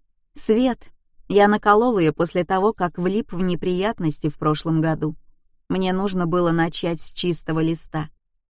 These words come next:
Мама решила сделать то же самое, завязав с выпивкой. Мы оба выбрали себе мысли, способные помочь нам преодолевать трудности день за днем. Мечту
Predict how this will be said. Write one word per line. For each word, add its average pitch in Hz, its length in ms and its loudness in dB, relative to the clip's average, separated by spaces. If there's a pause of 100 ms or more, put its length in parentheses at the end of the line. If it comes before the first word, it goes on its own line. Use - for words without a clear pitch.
(340)
Мама 269 300 6
решила 190 400 4
сделать 170 420 2
то 175 160 0
же 170 140 0
самое, 160 600 0 (120)
завязав 170 580 2
с - 120 -6
выпивкой. 160 640 -2 (420)
Мы 190 220 -2 (100)
оба 220 260 2
выбрали 175 560 4
себе 160 360 0
мысли, 170 460 0
способные 175 720 -2
помочь 185 480 0
нам 196 240 0 (300)
преодолевать 185 720 4
трудности 196 600 0
день 160 320 4
за 165 160 0
днем. 160 400 0 (480)
Мечту 185 580 0